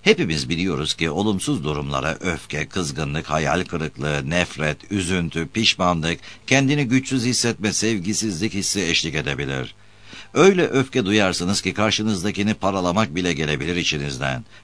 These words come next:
Bütün bunlar normal ve insanca duygulardır. Ama bu olumsuz duygularımızı temizlemeden, hatta çiftler birbirini affetmeden hoşlanan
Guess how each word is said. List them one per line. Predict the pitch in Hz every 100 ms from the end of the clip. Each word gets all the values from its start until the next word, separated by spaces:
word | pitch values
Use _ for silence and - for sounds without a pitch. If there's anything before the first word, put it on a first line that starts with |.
| -
Bütün | 76 123 92
bunlar | 78 76 82 76
normal | 82 78 101 101
ve | 98
insanca | 98 90 113 110 92
duygulardır. | 80 73 73 82 71 67 60 - - - -
Ama | - 190 151
bu | 160
olumsuz | 165 160 180 175
duygularımızı | 90 76 76 76 73 82 95
temizlemeden, | 87 82 71 85 82 69 71 67 -
hatta | 104 131 151 139
çiftler | - 131 - 127 90
birbirini | 117 98 104 104 107
affetmeden | 98 95 - 110 - 76 71 78 85
hoşlanan | 71 95 - 95 101 117